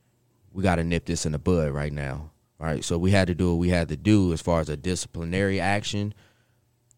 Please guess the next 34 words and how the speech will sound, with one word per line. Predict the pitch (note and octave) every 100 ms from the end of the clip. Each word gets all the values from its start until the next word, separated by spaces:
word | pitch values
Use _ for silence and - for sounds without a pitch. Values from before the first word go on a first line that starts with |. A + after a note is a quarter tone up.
| _
to | -
make | F#2 G2
sure | F2+ - G2+ F#2 F2
that | E2 E2+ D#2+ - _ _
we | G2
got | F2+ F2
our | E2+
guys | E2+ E2+ D#2+
back | D#2 F2 -
on | D#2
track | - G#2+ F2 D#2
with | D#2+ D2+
how | D2+ F2 E2
we | E2+
want | E2 D#2 D2+ - -
our | D#2+
program | - F#2 E2+ E2
to | D2
be | D#2
ran. | D2+ D#2+ C#2+ D2 - _ _ _
And | - E2+
ever | F2 G2+
since | G#2 G2+ E2+
that | G#2 F#2+
day, | D#2 F#2+ G#2+ G#2 - -
we | E2+ G2+ G#2
have | F2+ E2
not | F#2 F2+
had | F#2 E2+
a | E2
single | - G2 F#2+ F#2
issue | F2 F2 - F2
with | D#2+ D#2+
attendance | D2 - A#2 G#2 D#2+ D2+ -